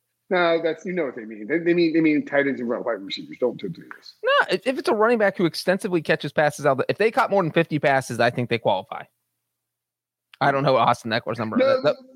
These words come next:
Speaker 2: I just
Speaker 1: but
Speaker 2: picked that
Speaker 1: then,
Speaker 2: off the top
Speaker 1: but,
Speaker 2: of my head.
Speaker 1: but then you disqualify, like, a, a, other running backs who don't catch passes. That's not fair.
Speaker 2: Austin Eckler caught seventy passes. He counts as a pass catcher. He caught seventy passes.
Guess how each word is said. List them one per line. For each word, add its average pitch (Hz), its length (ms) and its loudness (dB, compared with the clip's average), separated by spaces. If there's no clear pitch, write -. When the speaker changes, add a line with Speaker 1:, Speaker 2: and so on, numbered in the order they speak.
Speaker 2:
I 160 100 4
just 160 160 0
Speaker 1:
but 220 80 2
Speaker 2:
picked 170 120 0
that 131 160 2
Speaker 1:
then, 202 60 -14
Speaker 2:
off 95 60 -16
the - 0 -
top - 100 2
Speaker 1:
but, - 20 2
Speaker 2:
of 247 80 -4
my - 120 -4
head. 170 120 -4
Speaker 1:
but 208 100 0
then 233 140 0
you 240 100 0
disqualify, 190 800 0
like, 160 160 -4
a, 165 60 -6
a, 151 160 0
other 185 240 2
running 156 220 0
backs 143 220 -4
who 147 60 -6
don't 139 220 -6
catch 127 120 -10
passes. 170 280 -12
That's - 160 -20
not - 100 -20
fair. - 260 -20
Speaker 2:
Austin 233 400 0
Eckler 160 540 2
caught - 280 -2
seventy 220 640 0
passes. 170 680 0
He 170 100 -2
counts 285 320 0
as 247 80 -2
a 254 40 -6
pass 220 280 0
catcher. 127 300 -4
He 127 40 -6
caught - 280 -2
seventy 240 320 -2
passes. 180 520 0